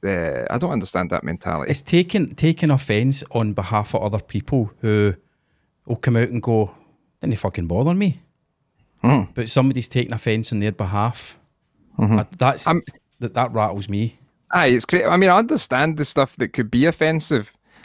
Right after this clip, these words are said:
Speaker 1: Like, there is stuff that is offensive that's, that you hear off people, and it's like the guy who steals the bin and all that, and you're like, "Fuck that."
Speaker 2: <laughs>
Speaker 1: And, uh, it's no the,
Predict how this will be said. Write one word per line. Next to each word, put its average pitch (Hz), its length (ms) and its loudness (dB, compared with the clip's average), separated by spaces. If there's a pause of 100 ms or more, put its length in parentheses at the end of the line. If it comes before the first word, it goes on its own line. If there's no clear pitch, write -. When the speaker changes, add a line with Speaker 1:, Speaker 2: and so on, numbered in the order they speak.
Speaker 1:
Like, 143 180 2
there - 100 0
is 123 120 0
stuff - 320 0
that - 120 -2
is 113 140 -2
offensive 127 640 -2 (440)
that's, 113 320 0 (100)
that 117 340 -2
you 120 180 -2
hear 123 240 2
off 117 200 0
people, 123 320 -2
and 113 140 2
it's - 180 -6
like 120 200 -2
the 113 80 -2
guy 117 180 2
who 110 100 -2
steals 110 320 -2
the 107 80 -2
bin 104 200 0
and 139 120 0
all 143 100 2
that, 127 180 2
and 127 80 -2
you're 127 100 2
like, 131 180 0
"Fuck 143 340 2
that." 117 320 2 (480)
Speaker 2:
<laughs> - 60 -10
Speaker 1:
And, 127 200 4
uh, 120 440 4
it's 127 220 0
no 151 300 2
the, 127 400 4